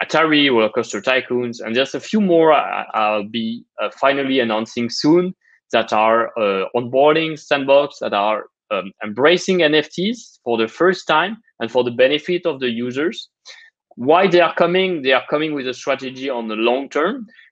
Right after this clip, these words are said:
where first and foremost, they allow them to be closer,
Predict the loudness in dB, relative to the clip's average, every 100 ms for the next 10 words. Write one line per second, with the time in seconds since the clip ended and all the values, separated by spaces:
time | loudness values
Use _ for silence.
0 | _ 4 6 6 4 2 _ _ _ _
1 | 0 2 2 -2 -2 -2 0 0 -2 -4
2 | -6 -6 -10 -14 -12 -14 -18 -4 2 4
3 | 4 2 -2 -6 -2 0 -2 -4 -6 2
4 | 6 6 6 4 2